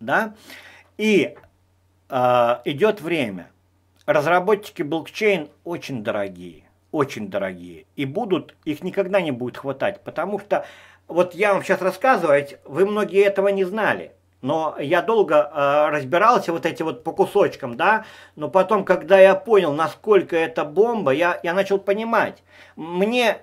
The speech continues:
не интересно, что она там изменит в целом, да, мне важ-, важно понимать, что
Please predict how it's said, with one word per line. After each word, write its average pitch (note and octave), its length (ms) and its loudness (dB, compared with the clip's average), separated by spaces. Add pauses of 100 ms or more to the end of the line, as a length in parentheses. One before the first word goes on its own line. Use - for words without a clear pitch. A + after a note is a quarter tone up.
(160)
не G3+ 300 -4
интересно, G#3+ 520 2
что A3+ 220 0
она G#3 180 4
там G3 240 0
изменит G3 440 -2
в - 320 -20
целом, C#3 420 6
да, G3 280 2 (280)
мне G3 320 4
важ-, G#3 500 2
важно F#3 380 4
понимать, G3 500 -2
что - 400 -2